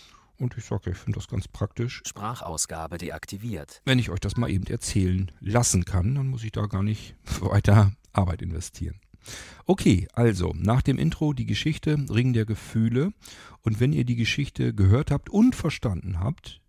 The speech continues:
Speaker 1: den Sinn dahinter, dann könnt ihr das vielleicht so ein bisschen mit dem verknüpfen, was ich euch mit meinem kleinen Psychotrick erzählt habe. Ich würd's euch wünschen,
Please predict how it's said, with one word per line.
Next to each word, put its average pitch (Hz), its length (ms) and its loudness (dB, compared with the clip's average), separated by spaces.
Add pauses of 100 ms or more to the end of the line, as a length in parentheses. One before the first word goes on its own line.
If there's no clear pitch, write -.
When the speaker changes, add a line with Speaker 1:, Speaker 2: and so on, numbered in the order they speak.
(160)
Speaker 1:
den 92 140 -2
Sinn 107 220 4
dahinter, 90 500 0 (180)
dann 104 380 0 (100)
könnt 117 260 -2
ihr - 60 -6
das 101 160 -2
vielleicht - 280 -2
so 104 80 -2
ein 92 60 0
bisschen 101 280 -2
mit 95 140 -4
dem 104 140 2
verknüpfen, 98 500 -4
was 95 160 -4
ich 98 140 -12
euch 95 300 -4
mit - 180 -12
meinem 98 300 -4
kleinen 87 400 -4
Psychotrick - 640 -10
erzählt 98 400 -10
habe. 90 320 -6 (1000)
Ich 131 160 -4
würd's 123 200 -2
euch 92 160 -6
wünschen, 107 420 0